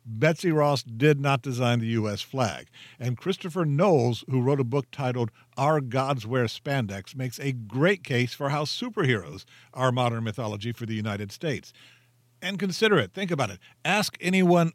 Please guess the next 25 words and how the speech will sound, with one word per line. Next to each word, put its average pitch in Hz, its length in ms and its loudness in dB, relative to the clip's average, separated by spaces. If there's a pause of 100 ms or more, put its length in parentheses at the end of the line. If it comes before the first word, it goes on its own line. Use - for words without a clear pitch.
over 147 500 4
twenty 180 340 2
or 151 120 6
thirty 139 240 2
years 120 200 2
old 117 220 2
in 120 140 -6
this 131 180 -2
country 110 420 -6 (240)
to 123 120 -2
name 139 400 4
the 175 80 4
character 127 580 0
who 117 140 0
was 104 180 -6
sent - 380 -2
to 165 160 -4
Earth 143 180 0
as 123 140 -2
a 117 80 -2
baby 156 420 2
from 135 160 -6
the 104 100 -8
planet 151 360 -4
Krypton, 139 560 -2